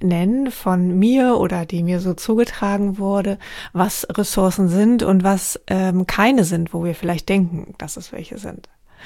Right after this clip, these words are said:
Also ein Beispiel von mir. Ich oute mich, ich liebe Serien. Ich bin ein ziemlicher Serienjunkie. Doch ich muss gestehen,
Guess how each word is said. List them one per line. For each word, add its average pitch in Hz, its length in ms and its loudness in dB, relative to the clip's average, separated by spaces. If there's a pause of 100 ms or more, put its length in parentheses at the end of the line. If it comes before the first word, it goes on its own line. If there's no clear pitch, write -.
(380)
Also 220 420 2 (220)
ein 190 200 2
Beispiel 175 600 -4 (160)
von 233 260 0
mir. 196 380 -2
Ich - 500 -4 (120)
oute 180 260 0
mich, 170 320 -2
ich - 140 -8
liebe 185 320 0
Serien. 160 580 -6
Ich - 180 -4
bin 175 240 -2
ein 165 200 -6
ziemlicher 180 600 -4
Serienjunkie. 156 1000 -6 (840)
Doch 220 560 0 (280)
ich 196 120 0
muss 214 220 0
gestehen, 233 840 2